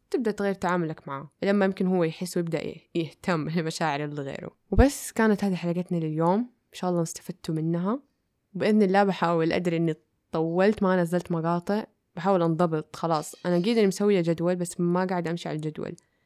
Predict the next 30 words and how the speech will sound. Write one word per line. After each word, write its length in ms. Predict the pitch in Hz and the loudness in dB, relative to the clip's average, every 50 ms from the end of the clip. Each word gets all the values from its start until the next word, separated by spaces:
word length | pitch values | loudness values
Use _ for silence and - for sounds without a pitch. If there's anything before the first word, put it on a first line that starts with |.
| _ _ _ 190 | _ _ _ 2
عندي 180 | 226 247 277 | 4 4 4
تسويف 640 | - - 196 170 - - - - 196 220 220 - - | 2 2 -2 -4 -4 -6 -4 -2 -2 0 0 -2 -2
مو 280 | 175 170 165 165 175 185 | 0 0 2 2 2 2
طبيعي، 560 | 190 - 175 160 170 160 156 151 143 156 - _ _ _ _ _ _ _ _ _ _ _ _ _ _ _ - | 0 -2 -4 -4 -4 -4 -4 -6 -8 -10 -12 _ _ _ _ _ _ _ _ _ _ _ _ _ _ _ -4
يعني 480 | 175 175 170 160 165 165 160 - - - _ _ _ _ _ | -2 -2 0 2 0 0 0 -2 -4 -10 _ _ _ _ _
كل 160 | - 214 226 | 2 4 6
ما 120 | 226 208 | 6 6
أجي 180 | 208 202 214 202 | 6 4 2 2
أبغى 200 | 190 190 185 175 | 2 2 0 0
أصور 520 | 180 - - 208 202 196 196 202 214 - | 0 0 -2 -2 -2 0 -2 -2 -2 -2
أو 240 | - 175 - - - - | -2 -4 -4 -4 -8 -4
إني 220 | - 175 175 175 175 | 0 2 2 2 0
أسجل 500 | 170 - 202 202 180 170 180 185 214 240 - _ _ _ _ _ _ _ _ _ _ - | 0 -2 -2 -2 -2 0 0 -2 -2 -2 -8 _ _ _ _ _ _ _ _ _ _ -2
ألاقي 260 | 190 196 202 185 190 | 0 0 2 2 2
نفسي 300 | 185 190 185 - - 175 | 2 2 0 -2 -2 -2
أقعد 200 | 175 180 180 170 | 0 0 -2 -2
أسوي 200 | 175 - 196 185 | -2 -4 -4 -4
أشياء 220 | 180 - - 175 | -4 -4 -4 -2
مو 160 | 170 170 175 180 | -2 0 0 0
مهمة 380 | 180 175 170 175 175 175 175 | 0 0 0 -2 -2 -2 -2
علشان 400 | 160 156 160 156 - - 170 170 - _ _ _ - | -2 -4 -6 -6 -6 -6 -6 -8 -8 _ _ _ -8
لا 120 | 165 - | -8 -8
أسجل. 420 | - - - 160 156 - - - - _ _ _ _ _ _ _ _ _ _ _ _ _ _ _ _ | -6 -8 -10 -10 -10 -10 -12 -12 -14 _ _ _ _ _ _ _ _ _ _ _ _ _ _ _ _
تسويف، 400 | - 190 185 - 208 208 202 196 | -2 -2 -2 0 0 0 0 0
تسويف، 600 | - - 175 - - 175 170 160 160 160 - - _ _ _ _ _ _ _ _ | -2 -4 -6 -4 -4 -4 -4 -4 -6 -8 -14 -20 _ _ _ _ _ _ _ _
بس 120 | _ _ | _ _
التسويف 480 | 175 - - 175 170 - 190 180 175 - | -14 -8 -8 -8 -4 -2 -4 -4 -4 -4
يقولوا 300 | 165 165 175 170 165 160 | -4 -2 -2 0 0 0
عادة 240 | 160 156 156 151 - 175 | -2 -2 -4 -6 -6 -6
المبدعين. 540 | 160 156 151 147 151 - - 82 85 160 | -6 -6 -6 -6 -6 -6 -6 -4 -4 -6